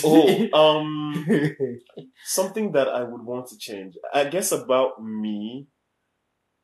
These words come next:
Speaker 1: I've always thought my feet were too big. 'Cause I wear a size thirteen, which is problematic because I'm not, like, at least six foot, which is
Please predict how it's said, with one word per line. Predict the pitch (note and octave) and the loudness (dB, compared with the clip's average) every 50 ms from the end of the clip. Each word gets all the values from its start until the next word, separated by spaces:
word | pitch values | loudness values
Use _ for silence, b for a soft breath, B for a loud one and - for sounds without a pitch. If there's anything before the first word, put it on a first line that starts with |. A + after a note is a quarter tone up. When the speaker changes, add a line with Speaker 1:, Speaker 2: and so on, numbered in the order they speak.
| _ _ _ _ _ _ _ _ _ _ _ _ _ _ - | _ _ _ _ _ _ _ _ _ _ _ _ _ _ -8
Speaker 1:
I've | A#2 A2+ | -6 -6
always | A#2+ C3 C#3+ D3 D3 - - - _ _ _ _ | -4 -6 -6 -6 -8 -12 -14 -16 _ _ _ _
thought | B2+ C3 - - - _ - | -2 -2 -2 -4 -10 _ -10
my | G#2+ G#2 | -8 -8
feet | G#2 - - C3 - - | -8 -10 -14 -16 -14 -12
were | - F#2+ | -12 -14
too | G2+ - - G2+ | -14 -14 -16 -14
big. | E2+ F#2+ G2 A2+ C#3+ E3 E3+ _ _ _ _ _ _ _ _ _ _ _ _ _ _ _ _ _ _ _ _ _ _ _ _ _ _ | -8 -8 -6 -6 -8 -10 -16 _ _ _ _ _ _ _ _ _ _ _ _ _ _ _ _ _ _ _ _ _ _ _ _ _ _
'Cause | - - D3+ B2 | -10 -8 -4 -2
I | B2+ B2+ | -2 0
wear | B2+ B2+ C3 - - | 0 0 -2 -2 -4
a | - B2 | -6 -8
size | - - - G#2+ G#2 G2+ G2+ G2+ G2+ - - - _ _ _ _ _ _ _ _ _ _ _ _ _ _ _ _ | -6 -4 -2 -2 -2 -2 -2 -6 -10 -14 -18 -20 _ _ _ _ _ _ _ _ _ _ _ _ _ _ _ _
thirteen, | - G2+ G2 - - G#2+ G2 F#2 G2+ B2+ C#3 C3+ _ _ | -12 -12 -12 -12 -14 -14 -12 -12 -12 -14 -16 -18 _ _
which | - A2+ B2+ A#2+ - | -14 -12 -12 -10 -10
is | G#2+ G2 F#2+ G2 G2+ - - - - - _ _ _ _ _ _ - | -12 -14 -14 -16 -18 -18 -18 -18 -20 -20 _ _ _ _ _ _ -14
problematic | - A2 F#2+ G2 G2 G2 G2 G2 - A2 G#2 | -12 -12 -10 -10 -8 -8 -8 -8 -10 -14 -16
because | F#2+ F2 - A2+ G2+ F#2+ | -16 -14 -14 -12 -10 -10
I'm | F#2+ F#2 G2 G2+ | -10 -10 -8 -6
not, | G#2+ G#2+ - - - B B B B B B B B B B B B B _ _ _ _ _ _ _ _ _ - | -6 -6 -6 -10 -14 B B B B B B B B B B B B B _ _ _ _ _ _ _ _ _ -16
like, | - G2 F#2 F#2 F2+ - | -10 -8 -8 -8 -8 -8
at | - F#2+ F#2+ | -12 -12 -12
least | F#2 F#2+ G2 G2 - - - _ _ _ _ _ _ _ _ _ _ _ _ | -12 -14 -14 -14 -14 -16 -18 _ _ _ _ _ _ _ _ _ _ _ _
six | _ - - G#2 - - | _ -18 -16 -16 -16 -18
foot, | - - G2 G#2+ - - _ _ | -16 -14 -14 -14 -14 -16 _ _
which | G#2+ G#2 - | -20 -18 -16
is | G2 F2+ F2+ F2 - - - _ | -16 -16 -16 -18 -20 -20 -20 _